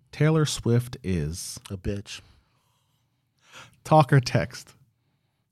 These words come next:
Speaker 2: Talk.
Speaker 1: Favorite ice cream flavor?
Speaker 2: Rocky Road.
Speaker 1: Do you believe in ghosts?
Speaker 2: Yes.
Speaker 1: If Y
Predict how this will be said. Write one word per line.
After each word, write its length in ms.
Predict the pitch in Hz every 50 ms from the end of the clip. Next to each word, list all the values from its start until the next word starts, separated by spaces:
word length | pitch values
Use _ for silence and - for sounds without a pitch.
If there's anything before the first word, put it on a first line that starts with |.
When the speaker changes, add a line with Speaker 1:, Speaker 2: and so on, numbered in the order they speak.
| - - _ -
Speaker 2:
Talk. 400 | - 110 98 90 - - - - - - _ _ _ _ _ _ _ _ _ _
Speaker 1:
Favorite 280 | - 110 117 117 117 -
ice 220 | 95 107 101 -
cream 240 | - - 82 76 71 -
flavor? 380 | 78 71 67 58 52 50 - - _ _ _ _ _ _ _ _ _ _ 92
Speaker 2:
Rocky 260 | 95 98 95 - -
Road. 340 | 110 101 104 104 104 101 - - - - - - - - - - _ _ - - - - _ _
Speaker 1:
Do 80 | - 113
you 80 | 113
believe 320 | 98 110 110 120 135 135 147
in 140 | 143 127
ghosts? 540 | - 95 80 65 - - - - - - - - _ _ _ _ _ _
Speaker 2:
Yes. 360 | - 110 95 85 - - - - _ _ _ _ _ _ _ _ _ _ _ _ _ _ _ _ _ _ _ _ _ _
Speaker 1:
If 280 | 107 104 98 - - -
Y 500 | - 90 85 87 98 123 160 190 202 101